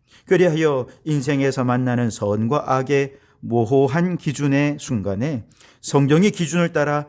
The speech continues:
선을 택하고 의로운 길로 행하며, 다른 사람들도 그렇게 선한 길로 갈 수 있도록 도와주고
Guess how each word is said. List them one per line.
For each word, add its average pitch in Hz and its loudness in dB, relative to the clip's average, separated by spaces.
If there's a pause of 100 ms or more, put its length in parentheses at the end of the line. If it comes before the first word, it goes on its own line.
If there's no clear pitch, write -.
선을 113 -2
택하고 139 -6 (420)
의로운 147 2
길로 151 2
행하며, 123 -2 (560)
다른 156 2
사람들도 202 0
그렇게 170 -2
선한 143 0
길로 139 -2
갈 131 0
수 120 -4
있도록 95 -6
도와주고 131 -2